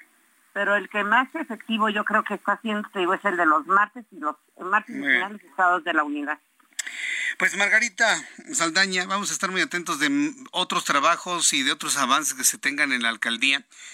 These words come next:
Speaker 2: Yo quiero agradecer infinitamente estos minutos de comunicación con el auditorio del Heraldo.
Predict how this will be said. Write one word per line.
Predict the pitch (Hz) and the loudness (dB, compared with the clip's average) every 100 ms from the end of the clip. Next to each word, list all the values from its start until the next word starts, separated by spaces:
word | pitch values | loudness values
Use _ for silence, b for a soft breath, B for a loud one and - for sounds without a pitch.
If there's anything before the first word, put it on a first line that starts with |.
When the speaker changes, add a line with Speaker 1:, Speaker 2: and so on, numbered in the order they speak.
| - | -4
Speaker 2:
Yo | 165 | -2
quiero | 190 180 | 0 2
agradecer | 156 139 170 170 | 2 2 0 -4
infinitamente | 147 151 165 151 147 147 - | -6 -6 -4 -2 -2 -2 -4
estos | - 131 | -6 -4
minutos | 123 139 139 | -4 -4 -4
de | 123 | -2
comunicación | 123 120 113 113 147 | -2 -2 -2 -2 0
con | 143 | 0
el | 120 | 0
auditorio | 113 110 107 143 143 143 | -2 -4 -2 0 2 0
del | 127 | 2
Heraldo. | 120 135 165 185 | 2 2 0 -4